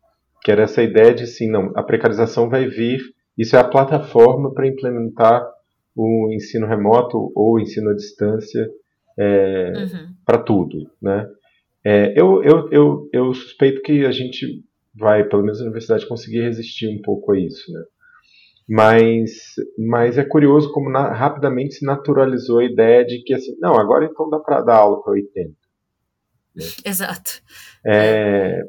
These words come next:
Speaker 1: porque, assim, aí eu crio uns grupos aqui pra um, um vinte aqui, vinte acolá, vinte não sei aonde e
Speaker 2: Uhum.
Speaker 1: tal, parará, eu consigo dar, a-, dar aula massivamente, né, assim.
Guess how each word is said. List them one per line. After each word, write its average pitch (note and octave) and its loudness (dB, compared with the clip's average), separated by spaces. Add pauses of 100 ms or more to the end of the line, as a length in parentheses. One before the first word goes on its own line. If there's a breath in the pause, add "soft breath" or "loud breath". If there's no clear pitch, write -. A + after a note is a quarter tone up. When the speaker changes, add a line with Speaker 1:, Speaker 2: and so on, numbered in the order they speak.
Speaker 1:
porque, A#2 4
assim, G#2 -6
aí G#2 -2
eu B2+ -2
crio C3 -2
uns A2 -12
grupos A#2 -6
aqui A2+ -8
pra A#2 -8
um, G#2 -8 (140)
um G#2 -10
vinte B2 -8
aqui, D#3 -4
vinte A#2 -6
acolá, A#2+ 2
vinte A2+ -10
não G2+ -8
sei G#2+ -10
aonde B2 -6 (560 soft breath)
e A2+ -2
Speaker 2:
Uhum. - -8
Speaker 1:
tal, C3 2
parará, B2 0
eu C3 -4
consigo C3 -8
dar, A#2+ 0
a-, - -6
dar A2 4
aula A2+ 8
massivamente, G2+ -4
né, F#2 -6
assim. F#2 -12